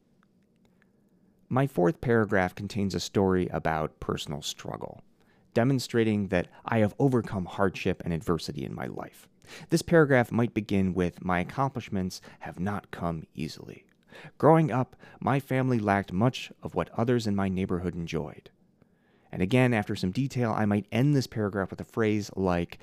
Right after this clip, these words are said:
"Despite this hardship, I have been invested in my goals and success." My fifth paragraph contains my final story. This one is about some hobbies or community services I have engaged in.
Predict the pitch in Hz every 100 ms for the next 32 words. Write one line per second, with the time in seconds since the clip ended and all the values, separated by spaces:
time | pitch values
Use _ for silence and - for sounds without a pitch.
0 | - - _ - - - 117 131 107 101
1 | - 92 - - 85 - - - - 82
2 | 82 87 87 90 101 - 98 95 87 85
3 | 80 71 80 71 - - - - - -
4 | - - - - _ _ _ _ _ _
5 | _ _ _ _ _ _ _ - 101 113
6 | - - 262 - - 101 85 82 80 -
7 | 95 80 98 95 87 87 - 92 87 80
8 | 73 - - 53 - - - - - -
9 | _ _ - 110 143 160 135 127 110 101
10 | 104 98 90 82 - 82 - 117 107 104
11 | 98 90 85 - 104 95 92 - 117 104
12 | 92 - 90 87 85 - 80 82 87 87
13 | 87 85 - - -